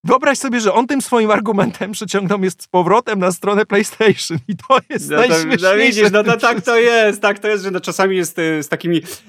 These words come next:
Speaker 2: najbardziej frontowymi argumentami jest, e, najbardziej ciężko dyskutować. No ja ci powiem tak, no, mm, nie znam kolegi, natomiast muszę stwierdzić, bez urazy dla kolegi, że jest to prawdopodobnie niestety choroba zwana fanboystwem. E,
Speaker 1: Co?
Speaker 2: jest to choroba zwana fa-, fan-,
Speaker 1: <laughs> A,
Speaker 2: fanboystwem.
Speaker 1: fanboystwem, okej.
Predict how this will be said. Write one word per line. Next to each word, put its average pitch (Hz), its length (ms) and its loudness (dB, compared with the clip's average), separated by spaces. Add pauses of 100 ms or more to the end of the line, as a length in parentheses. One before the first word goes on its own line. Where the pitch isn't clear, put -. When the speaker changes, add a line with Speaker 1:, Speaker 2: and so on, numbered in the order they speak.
Speaker 2:
najbardziej 151 580 0
frontowymi 170 600 0
argumentami 156 720 0 (260)
jest, 139 240 -6
e, - 20 -2
najbardziej 139 840 -2
ciężko 139 320 -6
dyskutować. 139 520 -2 (240)
No 147 60 -4
ja 165 140 2
ci 170 140 -8
powiem 156 260 -8
tak, 131 220 0
no, 135 100 -4
mm, 139 280 -10 (220)
nie 165 200 0
znam 170 200 -2
kolegi, 170 400 -4
natomiast 160 360 -4
muszę 170 380 -2
stwierdzić, 151 600 -2
bez 147 240 -2
urazy 160 260 0
dla 156 120 0
kolegi, 151 340 -6
że 147 120 -2
jest 156 140 -4
to 165 60 -10
prawdopodobnie 151 840 -2
niestety 147 360 -6
choroba 147 380 0
zwana 147 220 0
fanboystwem. 135 800 -2 (420)
E, 131 540 2
Speaker 1:
Co? 1017 160 8
Speaker 2:
jest - 140 2
to 175 80 0
choroba 175 240 2
zwana 160 440 4
fa-, - 140 2
fan-, 185 260 2
Speaker 1:
<laughs> 254 60 2
A, - 0 -
Speaker 2:
fanboystwem. 254 600 4
Speaker 1:
fanboystwem, 208 280 2
okej. 214 260 -2